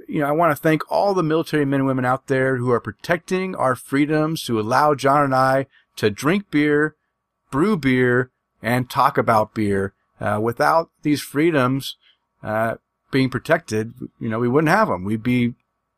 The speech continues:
you know, we wouldn't be here. So just thank you. And, uh, I want you guys to return home safely soon.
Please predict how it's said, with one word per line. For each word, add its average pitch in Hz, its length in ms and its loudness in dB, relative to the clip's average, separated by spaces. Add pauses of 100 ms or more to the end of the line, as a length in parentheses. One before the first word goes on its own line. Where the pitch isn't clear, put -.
(280)
you 185 100 -6
know, 135 300 -8 (260)
we 123 100 -6
wouldn't 156 220 2
be 156 120 4
here. 104 200 -2
So 107 180 -4
just 147 220 -4
thank 127 260 0
you. 90 280 -8
And, 117 240 -4
uh, 113 200 -2 (240)
I 113 60 -4
want 139 200 0
you 139 60 -2
guys 135 140 2
to 120 60 -6
return 151 360 0
home 151 320 2 (140)
safely 127 580 0
soon. 107 400 -2